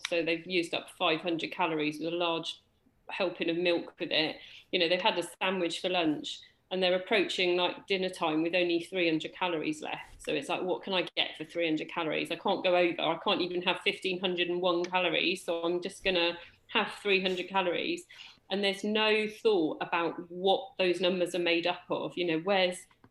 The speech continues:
where's your fruit and veggies? Where's your protein? Where's the satiating food? It's not just about the food that we enjoy too. So I think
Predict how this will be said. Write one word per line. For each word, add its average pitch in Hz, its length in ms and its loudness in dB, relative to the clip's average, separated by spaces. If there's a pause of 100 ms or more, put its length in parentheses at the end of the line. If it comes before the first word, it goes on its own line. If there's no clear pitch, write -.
where's 196 180 2
your 202 100 -4
fruit 180 260 2
and 175 120 -4
veggies? 165 520 0
Where's 185 320 2
your 175 80 -6
protein? 170 800 -2 (340)
Where's 196 300 2
the 185 80 -14
satiating 165 800 -2 (100)
food? 160 400 0 (680)
It's - 300 -6
not 185 240 -2
just - 240 -4
about 175 240 0
the 170 80 -6
food 175 400 0
that 170 100 -4
we 170 140 2
enjoy 165 460 0
too. 160 360 0
So 165 160 -6
I 175 60 0
think 180 460 -2